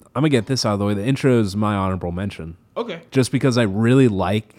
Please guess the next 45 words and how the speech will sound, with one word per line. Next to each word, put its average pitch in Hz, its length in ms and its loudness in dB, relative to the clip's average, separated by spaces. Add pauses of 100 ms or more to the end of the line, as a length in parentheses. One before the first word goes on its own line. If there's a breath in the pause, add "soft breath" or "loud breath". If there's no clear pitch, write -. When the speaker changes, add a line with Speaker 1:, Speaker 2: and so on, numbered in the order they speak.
(180)
Speaker 2:
It's 180 140 -10
Speaker 1:
how 120 180 4
it - 60 4
Speaker 2:
such - 100 -4
a 202 40 0
Speaker 1:
sets 127 300 0
Speaker 2:
great 120 140 2
Speaker 1:
everything 113 340 0
up. 104 240 0
Speaker 2:
Yes, - 360 -8
it 156 100 -12
sets 156 340 -12
it 139 80 -8
up 120 140 -10
so 123 300 -12
great. 113 180 -10
Speaker 1:
But 151 300 4
it's 127 200 -2
obviously, 107 460 -2
it's 87 140 -10
Speaker 2:
It's 90 140 -12
Speaker 1:
not 104 200 -4
a - 40 -4
Speaker 2:
not 139 100 -4
Speaker 1:
song. 104 180 0
Speaker 2:
long 110 120 2
enough 107 220 -8
to 104 80 -18
be 98 220 -14
a, 92 60 -18 (160)
yeah. 90 200 -18
Speaker 1:
Yeah. 143 440 0 (240)
Uh, 120 340 2
but 151 220 2
I 147 80 4
liked 160 460 -2 (260 soft breath)
how 117 840 -2 (140)
the 110 140 -4
track 139 480 -4
on 95 200 -4
it, 90 260 -8 (120)
the 101 140 -8
beat 120 260 0
and 131 100 -6
everything, 147 460 -4